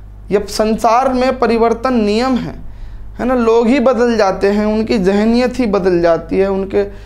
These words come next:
मुखड़े ही बदल जाते हैं, है ना? तो इतना confuse हो गए तो कैसे काम चलेगा?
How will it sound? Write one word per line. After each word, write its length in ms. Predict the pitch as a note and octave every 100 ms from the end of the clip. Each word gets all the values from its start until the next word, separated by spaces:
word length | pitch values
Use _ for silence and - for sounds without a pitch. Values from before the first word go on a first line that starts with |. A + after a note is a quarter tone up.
| - - G3
मुखड़े 360 | G3 G3+ G#3+
ही 140 | A3 B3
बदल 360 | G3+ F#3 E3+
जाते 340 | D#3+ C#3 C#3 D3+
हैं, 220 | D#3 G3 - - - - -
है 80 | E2
ना? 220 | F2 A#3 A3 - -
तो 60 | -
इतना 320 | A3+ B3 B3
confuse 480 | B3 A3 F#3 A3 G3+
हो 160 | G3+
गए 120 | G#3 G#3
तो 120 | G#3
कैसे 360 | - D#3 D#3
काम 240 | F3 C3+ B2
चलेगा? 420 | - - - -